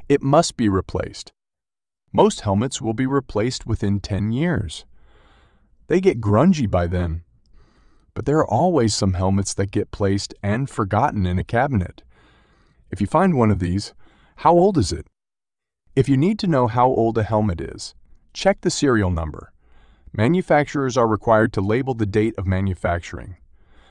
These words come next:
The manufacturer's website usually explains how to read the label numbers and letters to determine when a specific helmet was made.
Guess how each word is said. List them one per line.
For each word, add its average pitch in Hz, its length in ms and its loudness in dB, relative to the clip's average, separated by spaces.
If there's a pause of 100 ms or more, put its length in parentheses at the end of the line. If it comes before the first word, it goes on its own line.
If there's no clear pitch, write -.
(120)
The 104 60 0
manufacturer's 131 840 0
website 110 640 0
usually 117 440 -2
explains 98 540 -4
how 170 360 -2
to 151 140 -4
read 110 260 0
the 101 80 -2
label 95 320 0
numbers 90 460 -2
and 98 240 -2
letters 85 460 -6 (480)
to 135 100 -2
determine 127 560 0
when 104 160 2
a 98 40 0
specific - 600 -6
helmet 139 420 0
was 104 160 -2
made. 104 380 -2